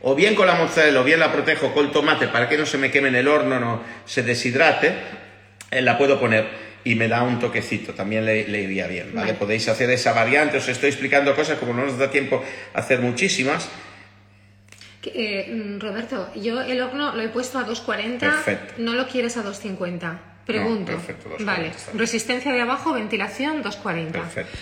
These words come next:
Speaker 2: Vale, pues para los que estéis a lo mejor haciendo las, las masas con nosotros en este momento, que sabéis que muchos de vosotros lo hacéis,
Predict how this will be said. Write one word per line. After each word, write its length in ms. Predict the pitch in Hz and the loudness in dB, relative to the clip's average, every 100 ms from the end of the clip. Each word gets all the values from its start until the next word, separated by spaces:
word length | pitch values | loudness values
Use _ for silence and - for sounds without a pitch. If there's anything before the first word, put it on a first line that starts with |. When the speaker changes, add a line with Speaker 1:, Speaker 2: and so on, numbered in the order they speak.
| - | -8
Speaker 2:
Vale, 280 | 196 202 196 | 0 2 2
pues 220 | 190 202 | -2 -6
para 240 | - 202 196 | -4 -2 -2
los 160 | 202 | -4
que 100 | - | -4
estéis 320 | 208 - 240 277 | -4 0 2 2
a 60 | |
lo 100 | 262 | 0
mejor 280 | 262 262 254 | -2 -2 -2
haciendo 320 | 247 262 240 | -2 -4 -2
las, 520 | 233 220 220 226 - | 0 0 0 -4 -8
las 200 | 208 208 | -6 -2
masas 300 | 226 233 254 | 0 0 -2
con 160 | - 226 | -4 -2
nosotros 480 | 214 - 277 349 320 | -2 -2 -2 -4 -2
en 100 | 226 | -4
este 200 | 226 226 | -4 -6
momento, 400 | 202 202 240 330 | -6 -4 -4 -4
que 100 | 247 | -6
sabéis 300 | 226 196 208 | -4 -4 -4
que 100 | 220 | -4
muchos 340 | 214 247 240 | -4 -2 -4
de 60 | 208 | -4
vosotros 420 | 190 214 196 190 | -6 -8 -8 -8
lo 80 | 185 | -8
hacéis, 500 | 185 247 330 392 | -4 -2 -2 -4